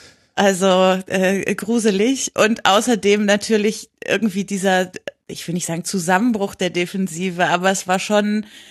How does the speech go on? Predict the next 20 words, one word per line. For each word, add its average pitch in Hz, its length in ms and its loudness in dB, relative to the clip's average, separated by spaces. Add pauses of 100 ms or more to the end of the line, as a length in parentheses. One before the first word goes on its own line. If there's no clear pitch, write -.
(160)
man 208 220 2
merkte, 196 340 2
dass 190 180 -2
da - 140 2
irgendwie 196 300 -2
nicht 196 240 -4
so 208 140 -4
viel 208 680 2 (160)
zusammenlief 190 1120 0
in 185 140 -2
diesem 185 260 0
Spiel, 196 300 2
als 170 260 0
dann 180 200 0
erstmal 175 520 -2
die 180 220 -6
ersten 185 320 -4
Tore 190 280 -4
gefallen 175 540 -2
war. 185 360 0